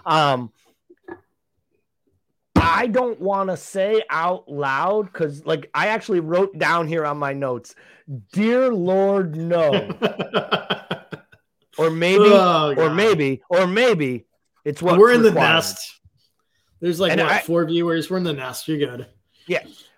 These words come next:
Speaker 1: But I, I, I said it, though. I said it. I was like, "Dear Lord, no. But maybe, maybe it's really what's required." And, and,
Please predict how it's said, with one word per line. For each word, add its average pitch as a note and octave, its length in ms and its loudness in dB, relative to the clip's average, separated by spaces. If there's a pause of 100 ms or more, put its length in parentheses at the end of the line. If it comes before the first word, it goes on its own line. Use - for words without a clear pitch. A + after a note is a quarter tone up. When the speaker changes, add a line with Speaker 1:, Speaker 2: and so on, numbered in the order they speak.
Speaker 1:
But F#3+ 80 0
I, G3 360 2
I, E3+ 140 0
I F#3 60 -2
said B3+ 260 -4
it, F#3+ 100 -6
though. D3 120 0
I C#3+ 140 2
said G3+ 180 -4
it. - 20 -2
I C#3+ 80 0
was C#3+ 100 -4
like, D3 200 -6
"Dear G#3 220 0
Lord, G#3+ 360 -2
no. C3 400 -2 (920)
But C3+ 160 -12
maybe, F#3+ 480 -8 (960)
maybe G3+ 380 -4
it's E3+ 180 -4
really D#3+ 340 -4
what's C#3+ 280 -4
required." B2+ 640 -6
And, D#3+ 160 -8
and, E3+ 280 -6